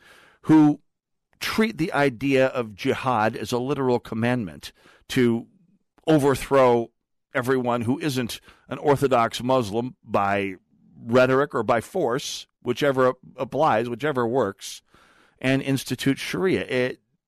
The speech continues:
we, we've, we've talked with counterterror experts on this show who say that perhaps ten to fifteen percent of Somali Americans, who are,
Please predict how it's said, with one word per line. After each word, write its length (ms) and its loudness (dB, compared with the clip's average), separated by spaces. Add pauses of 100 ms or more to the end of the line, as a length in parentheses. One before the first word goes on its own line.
(200)
we, 320 -6
we've, 260 -10
we've 160 0
talked 320 0
with 240 0 (320)
counterterror 640 2
experts 480 -2
on 140 2
this 100 0
show 220 2
who 100 -2
say 220 -4
that 240 -4
perhaps 480 -2 (600)
ten 200 0
to 60 4
fifteen 420 -2
percent 360 -2
of 200 0
Somali 500 2
Americans, 540 -4
who 240 -2
are, 280 0